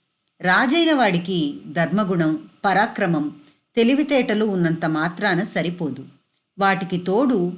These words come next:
సూక్ష్మబుద్ధి, మనోస్థైర్యం అవసరం. ఆ రెండు నీలో లోపించిన కారణంగానే ఈ అర్ధరాత్రి వేళ ఏదో అసాధ్యమైన కార్యాన్ని సాధించబూని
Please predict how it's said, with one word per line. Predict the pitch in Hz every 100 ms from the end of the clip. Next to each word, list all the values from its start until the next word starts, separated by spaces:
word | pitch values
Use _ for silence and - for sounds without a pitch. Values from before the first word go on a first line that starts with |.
| -
సూక్ష్మబుద్ధి, | - 240 - 254 208 175 127 156 160 160 -
మనోస్థైర్యం | 180 190 226 254 - 214 165 139 156 160 -
అవసరం. | 165 135 147 127 131 - _ _ _ _
ఆ | 196 208
రెండు | 208 240 277 285 170 - 185
నీలో | 196 220 214
లోపించిన | 185 180 196 262 269 247
కారణంగానే | 208 165 170 180 175 165 165 147 139 - - _ 214
ఈ | 233
అర్ధరాత్రి | 202 170 285 320 320 269
వేళ | 214 180 175 156 151 160
ఏదో | 190 175 175 147 -
అసాధ్యమైన | 175 254 285 247 285 277 233
కార్యాన్ని | 220 175 170 196 190 175
సాధించబూని | 175 147 156 196 180 165 156 147 139